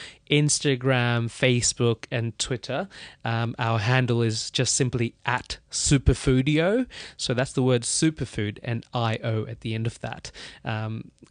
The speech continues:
that's our social media, and our website is w w w dot superfoodio dot com.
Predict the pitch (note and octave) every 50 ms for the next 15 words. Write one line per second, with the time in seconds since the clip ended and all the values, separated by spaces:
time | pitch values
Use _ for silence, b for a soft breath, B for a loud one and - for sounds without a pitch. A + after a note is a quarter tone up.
0 | - - - C3 A#2+ - B2+ B2+ - - C3+ A#2 A2 A2 - - B2 A2+ - -
1 | B2 A#2+ B2+ D#3+ G3 G3+ G#3 G#3 G#3 - - C#3 B2+ A#2+ A#2 A2+ A2+ A#2+ C#3 C3
2 | A#2 - - A#2+ A2+ A2+ - - A#2 A2+ A2 G#2+ A2+ - E3 D#3 C#3 C3 A2 A#2+
3 | A2 G#2 A2 G2+ C3 C3+ B2+ A#2 A#2+ A#2 A#2 A2+ - - A#2+ A2 A2+ - - -
4 | - - C3 - - G#2+ - - - A#2 A2+ G#2+ A2 A2+ A2 G#2 A2+ A2 A2+ -
5 | - - - A#2+ D#3 A#3 C4